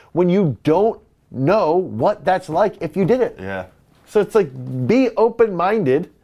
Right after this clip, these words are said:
Speaker 1: try to figure things out, find mentors or a mentor. I think multiple,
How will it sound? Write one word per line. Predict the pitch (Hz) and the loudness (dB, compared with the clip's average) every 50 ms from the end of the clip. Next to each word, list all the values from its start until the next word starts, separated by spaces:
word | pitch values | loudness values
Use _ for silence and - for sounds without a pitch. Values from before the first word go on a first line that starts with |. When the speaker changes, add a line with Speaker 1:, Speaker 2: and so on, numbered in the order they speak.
| _ _ _ _ _ _ _ _ _ _ _ _ _ - | _ _ _ _ _ _ _ _ _ _ _ _ _ -6
Speaker 1:
try | - 196 202 220 254 | -2 0 2 2 4
to | 247 220 | 2 0
figure | - - 220 208 185 170 156 | 0 0 0 2 2 2 2
things | - - 156 135 120 101 | 2 0 0 0 2 0
out, | 113 104 113 143 170 - _ _ _ _ _ _ _ - - - - - | 0 0 0 0 -2 -6 _ _ _ _ _ _ _ -20 -20 -20 -18 -6
find | - 170 160 185 202 208 185 151 | -2 0 0 0 0 -2 -2 -2
mentors | 139 151 151 147 139 - 151 135 135 143 160 165 - - | 0 0 0 0 -2 -2 0 0 2 0 0 -4 -4 -4
or | - 143 135 131 | -2 0 0 0
a | 117 | -2
mentor. | 117 123 135 139 127 - 123 127 120 131 160 180 - _ _ _ _ _ - | -2 -2 -2 -2 -2 -2 -2 0 0 0 -2 -4 -8 _ _ _ _ _ -2
I | - 160 | -2 -2
think | 165 196 143 113 | 0 0 -2 0
multiple, | 123 135 170 170 - 104 - 107 104 131 170 - | 0 0 0 -2 -6 -8 -4 -2 -2 -2 -2 -4